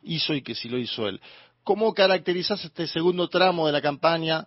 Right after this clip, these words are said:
del, eh, oficialismo, donde, eh,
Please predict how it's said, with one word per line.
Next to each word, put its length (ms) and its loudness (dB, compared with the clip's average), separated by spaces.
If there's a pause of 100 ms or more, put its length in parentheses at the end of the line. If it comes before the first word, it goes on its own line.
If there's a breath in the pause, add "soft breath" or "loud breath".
(120)
del, 600 -2
eh, 280 0
oficialismo, 800 2
donde, 540 2 (520 soft breath)
eh, 200 -10